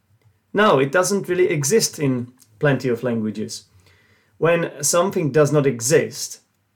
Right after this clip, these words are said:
it is obviously, naturally, um, harder to grasp as a concept for the students. This is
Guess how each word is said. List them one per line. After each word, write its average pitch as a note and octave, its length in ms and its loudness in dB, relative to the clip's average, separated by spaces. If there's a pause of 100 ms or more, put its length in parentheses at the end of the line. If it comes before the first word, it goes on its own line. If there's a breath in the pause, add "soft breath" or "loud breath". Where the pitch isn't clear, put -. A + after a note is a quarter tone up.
(300)
it A#3 120 6
is B3+ 360 0
obviously, B2+ 600 4
naturally, D3 840 2 (720)
um, D3+ 560 2 (140)
harder G3 480 2
to A3+ 120 0
grasp F#3+ 840 2
as D3 160 2
a D3+ 40 -2
concept F3 600 -2
for B2+ 160 -2
the A#2+ 80 -2
students. - 800 -4 (520)
This G#3+ 220 4
is - 260 -4